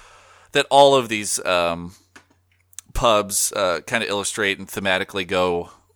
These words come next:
uh, along with it. And it's a great thing about Edgar Wright, 'cause you, like, okay, none of, nothing's gonna be wasted here. If he's gonna name something, he's going to name it for a reason. Um,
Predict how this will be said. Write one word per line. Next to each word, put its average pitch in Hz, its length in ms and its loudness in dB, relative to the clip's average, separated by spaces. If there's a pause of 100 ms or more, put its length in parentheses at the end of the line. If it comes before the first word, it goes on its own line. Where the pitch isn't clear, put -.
(100)
uh, 85 300 -2
along 90 400 0
with 92 180 -6
it. 98 160 0
And 127 140 -2
it's - 120 -4
a 190 40 -2
great 226 260 0
thing 233 140 -4
about 220 160 4
Edgar 208 220 0
Wright, 214 220 0
'cause 131 200 -10
you, 160 160 -2
like, 160 360 0
okay, 143 300 -2
none 143 240 0
of, 196 160 -6
nothing's 180 380 -2
gonna 180 120 0
be 151 140 -4
wasted 110 420 -2
here. 95 140 -6
If 98 80 -10
he's 175 160 -8
gonna 185 200 -6
name 131 360 -2
something, 98 540 -4
he's 104 200 -10
going 110 260 -2
to - 160 -10
name 104 220 -2
it 104 120 -4
for 95 300 -4
a 92 120 -2
reason. 87 640 -10 (640)
Um, 104 540 0